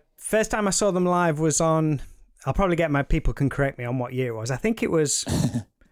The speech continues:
Speaker 1: I think it might have been ninety-three, actually. I think I might have said, like,
Speaker 2: Okay.
Speaker 1: ninety-four, ninety-five early, but when they came over for the Right Here, Right Now tour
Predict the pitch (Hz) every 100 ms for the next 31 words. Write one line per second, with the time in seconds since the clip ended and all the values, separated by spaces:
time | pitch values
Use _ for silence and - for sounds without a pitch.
0 | - - - _ - - _ _ _ _
1 | - - 330 - 330 208 135 139 135 127
2 | - 110 - 196 240 294 117 - - 117
3 | - 120 160 - 151 262 233 165 147 139
4 | - 160 131 127 120 147 143 - 143 131
5 | 131 - 190 139 117 131 156 170 175 180
6 | 175 170 160 - 165 156 143 - - -
7 | - 156 156 - 156 147 151 147 151 151
8 | - 131 113